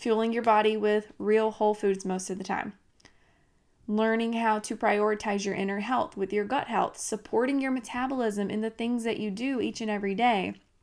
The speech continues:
getting good sleep, learning how to manage your stress and to limit it. You know, all of these things that we just overlook for the next flashy thing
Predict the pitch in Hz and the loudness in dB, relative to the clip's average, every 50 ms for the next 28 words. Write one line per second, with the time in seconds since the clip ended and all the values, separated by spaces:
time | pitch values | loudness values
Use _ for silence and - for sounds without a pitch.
0 | _ _ _ _ _ _ _ _ _ - - - - - - - - - - - | _ _ _ _ _ _ _ _ _ -20 -20 -20 -20 -20 -18 -18 -20 -16 -6 0
1 | 202 254 277 294 294 285 302 302 247 - - - 302 339 - - - - - - | 2 4 4 4 4 4 2 2 2 -2 -4 -2 2 2 2 2 0 -2 -10 -20
2 | - _ _ _ _ _ _ _ _ _ _ _ _ _ _ _ _ _ _ _ | -20 _ _ _ _ _ _ _ _ _ _ _ _ _ _ _ _ _ _ _
3 | _ - - - - - - - - - 220 226 233 254 269 277 262 269 262 269 | _ -20 -20 -20 -20 -20 -20 -10 -4 -2 0 2 2 2 2 2 2 2 2 2
4 | 269 269 269 254 269 269 254 - - - 302 311 262 208 190 - - - - - | 2 2 2 2 0 -2 -4 -4 -2 2 4 4 4 2 0 -4 -8 -8 -10 -10
5 | - - 233 233 - - 254 226 247 294 320 247 190 - - - - - - 220 | -8 -4 -4 -2 0 0 0 2 2 2 2 2 2 0 0 -2 -4 -10 -18 -18
6 | 214 _ - - - - _ _ _ _ _ _ _ _ _ _ _ _ _ _ | -18 _ -18 -20 -20 -20 _ _ _ _ _ _ _ _ _ _ _ _ _ _
7 | _ _ _ _ _ - 254 254 254 247 - - 240 247 262 294 339 359 370 359 | _ _ _ _ _ 4 6 8 8 8 8 8 10 10 12 10 10 10 8 4
8 | 285 294 277 269 262 262 - - 226 233 262 269 240 220 214 208 208 214 208 214 | 4 2 0 0 -2 -4 -4 -2 0 0 0 0 0 0 -2 -2 -2 0 2 4
9 | 208 208 202 202 196 - - - 214 208 226 240 254 262 269 262 226 - 247 233 | 6 6 6 4 2 0 -4 -6 -4 -2 0 2 2 2 2 2 2 0 0 0
10 | - - 220 220 214 220 214 208 220 233 226 - - - - - 226 214 196 214 | 0 0 0 0 0 0 -2 0 0 0 0 0 -2 -6 -6 -2 -2 0 0 0
11 | 208 214 - - - - - 202 196 196 196 - 196 190 - - - - 120 - | 0 0 -2 -4 -6 -6 -4 -2 -2 -2 -2 -4 -6 -6 -6 -6 -6 -6 -6 -8
12 | - | -10